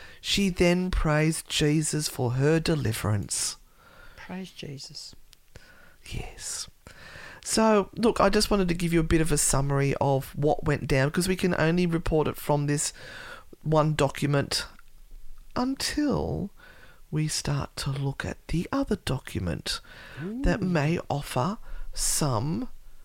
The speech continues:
Speaker 1: different alternatives. So,
Speaker 2: Yes.
Speaker 1: Renata, would you like to introduce that one?
Speaker 2: Right. <clears throat>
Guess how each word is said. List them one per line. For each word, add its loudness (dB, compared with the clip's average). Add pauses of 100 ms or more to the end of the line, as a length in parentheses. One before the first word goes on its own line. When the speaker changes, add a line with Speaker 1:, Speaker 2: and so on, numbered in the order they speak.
(400)
Speaker 1:
different -2
alternatives. 0 (360)
So, 2
Speaker 2:
Yes. 2
Speaker 1:
Renata, 2
would 0
you 6
like 4
to 2
introduce 0
that 0
one? 0 (720)
Speaker 2:
Right. -4
<clears throat> -20